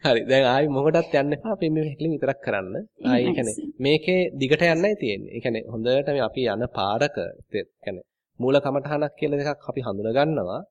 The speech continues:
Speaker 1: ඒක තමයි මුලදී හොඳට අපේ මොකද්ද අපේ වැඩපළ කරගන්න. එහෙම නැත්නම්
Speaker 2: හ්ම්.
Speaker 1: අපේ, අ, මොකක්ද ඒකට කියන්නේ?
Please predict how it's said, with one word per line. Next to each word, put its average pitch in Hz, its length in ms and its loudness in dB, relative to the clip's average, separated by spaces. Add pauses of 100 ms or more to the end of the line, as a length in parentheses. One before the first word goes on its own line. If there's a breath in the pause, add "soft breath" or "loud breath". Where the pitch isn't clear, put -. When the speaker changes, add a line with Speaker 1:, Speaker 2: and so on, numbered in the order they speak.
(360)
Speaker 1:
ඒක 143 180 -2
තමයි 160 300 0
මුලදී 170 340 0
හොඳට 156 460 0 (720)
අපේ 147 380 2 (280)
මොකද්ද 113 360 -6
අපේ 135 260 0
වැඩපළ 127 340 2
කරගන්න. 117 420 -2
එහෙම - 200 -12
නැත්නම් 113 180 -4
Speaker 2:
හ්ම්. 110 120 -2
Speaker 1:
අපේ, 120 320 -2 (680)
අ, 107 100 -6 (1120)
මොකක්ද 113 240 -8
ඒකට 107 220 -4
කියන්නේ? 95 340 -6